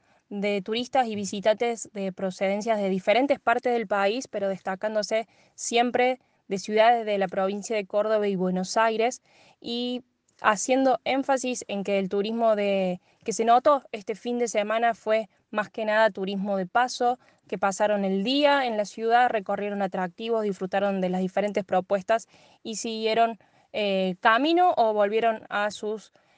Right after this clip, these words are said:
eh, ciudades de procedencia. En cuanto a la ocupación hotelera de este fin de semana, alcanzó el cincuenta por ciento de nuestra ciudad,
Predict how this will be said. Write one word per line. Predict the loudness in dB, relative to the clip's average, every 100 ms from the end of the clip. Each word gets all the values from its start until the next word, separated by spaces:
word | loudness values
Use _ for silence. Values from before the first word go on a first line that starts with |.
| _
eh, | -4 0 0 -2
ciudades | -4 2 6 6 4
de | -2
procedencia. | -4 -8 -6 -6 -8 -12 -18 -20 _ _ _ _ _ -20 _
En | -4
cuanto | 2 2 4
a |
la | 2
ocupación | 2 2 2 2 -4
hotelera | -2 0 2 2
de | 2
este | -2 -8
fin | -6
de | -6
semana, | -2 -2 0 0 0
alcanzó | -2 -2 -2 -2
el | -4
cincuenta | -4 -6 -4 -4 -2
por | -2 -4
ciento | -6 -6 -4 -2
de |
nuestra | -2 -4 -6 -12
ciudad, | -4 2 4 4